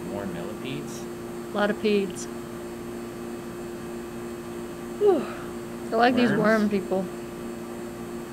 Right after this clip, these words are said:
Speaker 2: Oh yeah, that's a worm if I've ever seen one.
Speaker 1: I don't know if that's a worm. Is it a
Speaker 2: Uh,
Speaker 1: worm?
Speaker 2: it has to be a worm.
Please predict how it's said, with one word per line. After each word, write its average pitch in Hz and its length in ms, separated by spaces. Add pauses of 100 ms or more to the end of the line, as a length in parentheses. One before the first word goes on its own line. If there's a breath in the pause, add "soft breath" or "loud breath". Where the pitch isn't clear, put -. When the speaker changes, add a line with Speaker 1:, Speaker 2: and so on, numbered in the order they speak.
(200)
Speaker 2:
Oh 202 220
yeah, 180 540 (400)
that's - 320
a 196 60
worm 180 360
if 175 140
I've 175 160
ever 175 180
seen 170 340
one. 170 200 (540)
Speaker 1:
I 123 40
don't 160 180
know 131 140
if 120 100
that's 107 160
a - 140
worm. 82 320 (380)
Is - 40
it - 40
a - 0
Speaker 2:
Uh, - 100
Speaker 1:
worm? 196 380
Speaker 2:
it 196 100
has 247 280
to 185 80
be 160 120
a 156 60
worm. 156 320